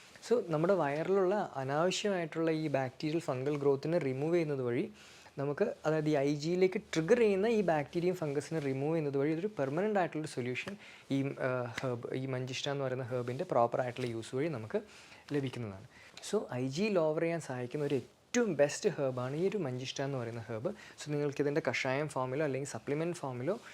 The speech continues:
ഒരു ഷോർട്ട് ടേമിലോട്ട് യൂസ് ചെയ്യുന്നത് ഐ ജി ലെവൽസ് ലോവർ ചെയ്യാൻ വളരെ ബെനിഫിഷ്യൽ ആയിരിക്കും. So ഞാൻ ഈ വീഡിയോയുടെ സ്റ്റാർട്ടിങ്ങിൽ ഐ ജി കൂടാനുള്ള ചില റീസൺസ് പറഞ്ഞിട്ടുണ്ടല്ലോ, അതിൽ ഒരു റീസൺ ആണ് ഹെവി മെറ്റൽ ടോക്സിസിറ്റി. പ്രത്യേകിച്ച് ഈ ലെഡ്, ആർസനിക്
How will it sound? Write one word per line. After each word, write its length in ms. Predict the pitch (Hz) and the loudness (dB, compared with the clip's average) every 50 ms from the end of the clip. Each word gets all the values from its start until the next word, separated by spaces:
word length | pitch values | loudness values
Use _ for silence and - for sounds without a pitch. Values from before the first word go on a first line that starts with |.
| - - - - - | -18 -18 -10 -2 2
ഒരു 120 | 190 180 196 185 - | 4 4 4 4 4
ഷോർട്ട് 220 | - 165 151 143 - | 2 0 0 2 0
ടേമിലോട്ട് 360 | 156 147 143 143 139 135 131 143 139 131 | 0 0 0 0 -2 -2 -2 -2 -2 -2
യൂസ് 160 | 131 131 127 | -4 -4 -4
ചെയ്യുന്നത് 260 | 135 127 123 135 175 - - - 135 | -4 -4 -4 -2 -2 -2 0 0 0
ഐ 20 | 131 123 | 0 0
ജി 80 | 139 131 120 | -2 -2 -2
ലെവൽസ് 280 | 117 117 120 120 - 143 127 | -2 -2 -4 -4 -4 -4 -4
ലോവർ 220 | 113 110 107 110 | -4 -4 -4 -4
ചെയ്യാൻ 140 | 127 175 214 190 135 | -4 -4 -2 -2 -2
വളരെ 200 | 117 117 113 117 113 | 0 0 0 -2 -2
ബെനിഫിഷ്യൽ 420 | 117 110 107 104 - 107 - - 101 | -2 -4 -4 -6 -8 -8 -8 -8 -10
ആയിരിക്കും. 220 | - - - - - - - - - | -12 -14 -14 -18 -20 -20 -18 -8 -2
So 60 | - 185 185 | 0 2 4
ഞാൻ 100 | 185 185 190 | 4 4 4
ഈ 20 | 196 185 | 2 2
വീഡിയോയുടെ 380 | 170 165 160 175 175 180 190 180 180 - | 2 4 8 10 10 10 10 6 4 2
സ്റ്റാർട്ടിങ്ങിൽ 540 | - 156 147 156 156 156 175 175 165 139 147 180 - - - - - 151 160 | 0 2 2 2 2 2 2 2 4 4 2 2 0 -2 -8 -2 0 2 4
ഐ 20 | 170 160 156 | 4 2 2
ജി 100 | 175 190 196 185 - - | 2 0 0 0 -2 0
കൂടാനുള്ള 480 | 151 143 147 156 165 170 165 160 160 165 160 - - - | 0 2 4 4 4 4 4 2 2 2 0 -2 -2 0
ചില 160 | 185 180 180 170 | 4 4 6 6
റീസൺസ് 420 | 156 151 - - 165 156 - - 151 143 | 4 2 2 -2 -4 -4 -2 0 0 0
പറഞ്ഞിട്ടുണ്ടല്ലോ, 520 | 123 117 120 120 - 113 107 101 98 - - | 0 0 -2 -4 -4 -2 -2 0 0 2 2
അതിൽ 180 | 165 185 202 202 185 - - | 4 6 6 6 6 6 6
ഒരു 100 | 180 180 196 180 | 6 6 8 6
റീസൺ 260 | 165 160 151 - 175 160 151 | 6 2 2 0 -2 -2 -2
ആണ് 100 | 180 170 - - | -2 -2 -2 0
ഹെവി 260 | 165 156 147 160 165 156 147 | 0 2 2 2 0 0 0
മെറ്റൽ 240 | 139 127 139 131 127 123 | -2 -2 -2 -2 0 0
ടോക്സിസിറ്റി. 520 | 117 110 - - - 113 - 107 - - - - - - - - - | 0 0 -2 -4 -12 -12 -12 -12 -12 -14 -18 -18 -20 -20 -16 -8 -4
പ്രത്യേകിച്ച് 380 | 151 139 151 156 147 - - 151 143 | -2 2 4 4 4 2 2 0 2
ഈ 20 | 139 135 | 2 2
ലെഡ്, 320 | 131 131 127 127 127 - - - 127 131 | 2 0 -2 -4 -8 -6 -2 0 2 2
ആർസനിക് 460 | 135 131 - - - 135 127 123 - | 2 0 -2 -4 -6 -6 -6 -6 -10